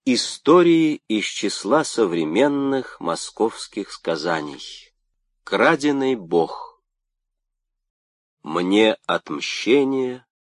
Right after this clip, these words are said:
ас воздам. Действительно, был раньше такой способ печатать книжки.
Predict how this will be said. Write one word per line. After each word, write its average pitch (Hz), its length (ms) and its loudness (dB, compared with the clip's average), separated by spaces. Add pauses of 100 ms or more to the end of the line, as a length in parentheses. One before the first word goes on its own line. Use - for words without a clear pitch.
(460)
ас 101 480 -2
воздам. 73 760 -6 (1400)
Действительно, 139 1200 0 (800)
был 160 320 6
раньше 147 340 4
такой 120 320 4
способ - 460 -2
печатать - 580 -2
книжки. - 680 -8